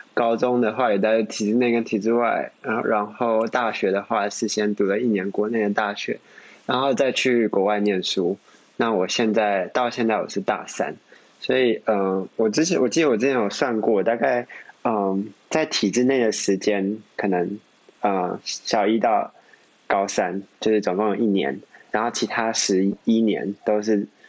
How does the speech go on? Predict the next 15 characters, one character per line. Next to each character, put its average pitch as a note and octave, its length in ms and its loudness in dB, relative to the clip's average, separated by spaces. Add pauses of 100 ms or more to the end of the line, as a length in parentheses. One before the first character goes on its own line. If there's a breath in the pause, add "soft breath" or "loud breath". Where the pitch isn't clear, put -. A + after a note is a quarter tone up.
(280 soft breath)
呃， F#2+ 380 0
在 G2+ 340 0
非， A2 380 -2 (800)
非， C#3 440 0
都 C#3 120 0
是 C#3 100 2
在 C3+ 260 2
实 - 220 0
验 A#2 200 2
教 G#2 220 2
育 G2+ 100 2
里 E2 120 -6
面， F2+ 220 -4
包 G2+ 160 -2
括 G2+ 280 -4